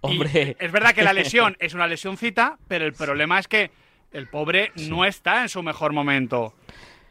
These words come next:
Speaker 2: Mira, yo tenía la esperanza, eh, a ver, pues estos son, son picos de sierra y
Speaker 1: Mm.
Speaker 2: dientes y, bueno, pues más o menos lo, lo intuimos todos. Eh, eh, hace un par de meses estaba como un cañón Antoine Griezmann. Es verdad que ahora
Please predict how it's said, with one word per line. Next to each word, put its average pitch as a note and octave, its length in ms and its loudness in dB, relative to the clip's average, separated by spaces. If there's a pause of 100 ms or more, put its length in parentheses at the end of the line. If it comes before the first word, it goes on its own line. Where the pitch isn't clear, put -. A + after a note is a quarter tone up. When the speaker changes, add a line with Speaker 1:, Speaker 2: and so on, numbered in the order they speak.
(220)
Speaker 2:
Mira, D3+ 180 4
yo D#3+ 140 0
tenía F#3 240 2
la F3 60 6
esperanza, C#3+ 680 2 (100)
eh, A2+ 360 0
a A2 40 0
ver, B2 160 4
pues A2 180 2
estos A#2 220 -2
son, C3 400 2
son B2+ 480 0
picos B2+ 240 0
de A#2 120 -4
sierra C3+ 680 4
y A#2 320 0
Speaker 1:
Mm. - 20 -4
Speaker 2:
dientes D3 480 2
y, B2 100 2
bueno, A#2 240 2
pues G2+ 220 -2
más A2 200 -2
o A#2+ 40 -2
menos B2+ 260 0 (320)
lo, A#2+ 520 4
lo B2 220 4
intuimos B2+ 420 2
todos. A2+ 600 2
Eh, A#2 460 6 (500)
eh, B2 600 4
hace C#3 280 0
un C#3+ 100 0
par C#3 120 6
de C#3 60 2
meses C3+ 420 -4
estaba C3+ 380 4
como C3+ 280 4
un C#3 120 0
cañón B2+ 600 2
Antoine A2+ 340 2
Griezmann. C#3 420 2
Es A#2 140 -2
verdad B2 200 2
que A#2+ 120 -4
ahora B2 300 6